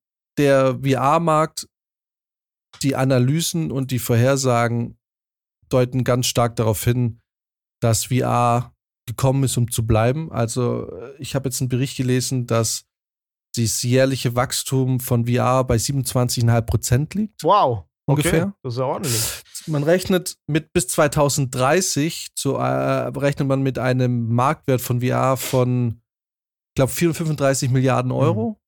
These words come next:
Speaker 2: Mhm. Mhm.
Speaker 1: Irgendwie so, hab ich gelesen. Also es ist eine Technik, die jetzt immer stetig wächst, weil, und es kann ja nicht anders sein, ich glaube, das haben wir auch im Podcast schon gesagt, dass in dreißig Jahren wahrscheinlich keiner mehr auf einen normalen Fernseher
Speaker 2: Ja.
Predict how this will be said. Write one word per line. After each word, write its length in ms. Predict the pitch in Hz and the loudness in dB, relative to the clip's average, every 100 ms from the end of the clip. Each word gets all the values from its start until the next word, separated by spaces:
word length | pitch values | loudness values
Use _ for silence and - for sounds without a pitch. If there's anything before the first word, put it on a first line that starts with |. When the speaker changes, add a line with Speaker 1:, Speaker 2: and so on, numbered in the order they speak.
| _ | _
Speaker 2:
Mhm. 80 | 117 | -2
Mhm. 40 | |
Speaker 1:
Irgendwie 200 | - 156 | -2 -2
so, 300 | 127 156 185 _ _ _ | -6 -8 -8 _ _ _
hab 80 | 131 | -12
ich 60 | 131 | -10
gelesen. 260 | 135 139 | -10 -8
Also 220 | - 143 | -4 -2
es 100 | 147 | -2
ist 160 | 170 - | -2 -2
eine 160 | 165 151 | -2 0
Technik, 400 | 170 170 156 - | 0 0 -4 -4
die 60 | |
jetzt 120 | 135 135 | -4 -2
immer 200 | 143 123 | 0 0
stetig 360 | - 123 110 | 0 -2 0
wächst, 280 | 123 120 - | 0 -2 -2
weil, 300 | 123 139 156 - - - - - - | 2 4 2 0 -10 -12 -16 -18 -4
und 120 | 139 | -2
es 100 | 143 | -2
kann 160 | - 165 | 0 2
ja 80 | 156 | 2
nicht 180 | 143 | 2
anders 280 | 139 135 120 | 0 0 2
sein, 260 | 123 131 135 | 2 2 0
ich 180 | - - | -4 -2
glaube, 320 | 143 151 165 | 2 4 2
das 140 | 135 - | 0 0
haben 80 | |
wir 120 | 127 127 | 2 2
auch 40 | |
im 100 | 123 | 2
Podcast 320 | - - 139 | 0 0 -2
schon 120 | - 131 | 0 0
gesagt, 360 | 127 123 127 | 2 0 0
dass 180 | 127 117 | -2 -2
in 320 | 127 131 127 127 | -2 -2 -2 -2
dreißig 420 | 123 135 - 123 | 0 0 -2 -2
Jahren 160 | 127 131 | 0 2
wahrscheinlich 360 | 117 117 113 | 0 0 0
keiner 340 | - 123 135 127 | -2 0 0 2
mehr 180 | 120 | 0
auf 160 | 117 - | 0 -2
einen 80 | 123 | 0
normalen 360 | 113 110 117 | 0 0 0
Fernseher 420 | 107 117 117 113 | -2 -2 -2 -2
Speaker 2:
Ja. 80 | 127 | -4